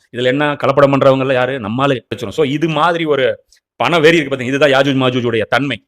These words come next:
இது வந்து ரசூலுல்லாவுடைய தீன் கிடையாது, இது வந்து யாஜூஜ் மாஜூஜுடைய தீன், இது வந்து மோனோபோலி தீன். அப்ப அந்த, இந்த உலகத்துல வந்து நம்மளை வந்து என்ன பண்ணிட்டாங்க? தள்ளிட்டாங்க. அதே மாதிரி இதுல இன்னொரு விஷயம் இருக்கு, என்ன அப்படின்னா,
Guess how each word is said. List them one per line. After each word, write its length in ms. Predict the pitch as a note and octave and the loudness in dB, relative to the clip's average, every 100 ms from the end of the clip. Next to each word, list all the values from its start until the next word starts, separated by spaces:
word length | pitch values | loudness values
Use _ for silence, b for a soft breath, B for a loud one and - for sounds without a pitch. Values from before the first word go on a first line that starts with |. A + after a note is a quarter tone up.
| _ _ _ _ | _ _ _ _
இது 120 | B2 D3+ | -2 0
வந்து 160 | D#3+ | 4
ரசூலுல்லாவுடைய 440 | D#3 D3 E3 D3+ C#3 | 4 4 4 4 4
தீன் 200 | D3 D3 | 0 0
கிடையாது, 280 | B2+ G2 - | 0 0 -4
இது 100 | B2+ | -4
வந்து 160 | C#3 C#3+ | 0 2
யாஜூஜ் 280 | C3+ D3 | 2 0
மாஜூஜுடைய 360 | C3+ C3 B2 A#2 | -2 -2 -2 -2
தீன், 260 | A2+ B2 G2+ _ _ _ - | -4 -6 -6 _ _ _ 0
இது 80 | D3+ | 2
வந்து 160 | E3 D#3+ | 4 4
மோனோபோலி 400 | D#3+ D#3 C#3+ A#2+ | 4 4 2 0
தீன். 180 | G2+ - _ | -6 -12 _
அப்ப 160 | - - | -4 0
அந்த, 160 | C3 D#3 C#3+ A#2+ | 2 4 4 4
இந்த 200 | D#3 E3 | 2 4
உலகத்துல 360 | D3+ E3+ E3 C#3+ | 6 4 4 0
வந்து 160 | D3 | 0
நம்மளை 240 | C#3 C#3 C3 | -2 0 0
வந்து 180 | C#3 C3+ | 0 -2
என்ன 100 | C#3+ | -2
பண்ணிட்டாங்க? 320 | B2+ A2+ G2 - | -4 -6 -10 -8
தள்ளிட்டாங்க. 480 | B2+ C#3 C#3 A#2+ A#2 A2 B B _ _ _ _ | -4 -2 -2 -2 -2 -8 B B _ _ _ _
அதே 180 | A#2 D#3+ | 2 2
மாதிரி 240 | D#3 C#3 C3 A#2+ A2+ | 4 2 2 2 0
இதுல 240 | A#2+ B2+ A#2 | 0 2 2
இன்னொரு 260 | C3+ D3 | 2 2
விஷயம் 260 | B2+ D3 C#3 | 2 -2 -4
இருக்கு, 200 | A#2 A2+ | -4 -8
என்ன 180 | B2 C3+ | -6 -4
அப்படின்னா, 300 | B2 A2+ | -4 -4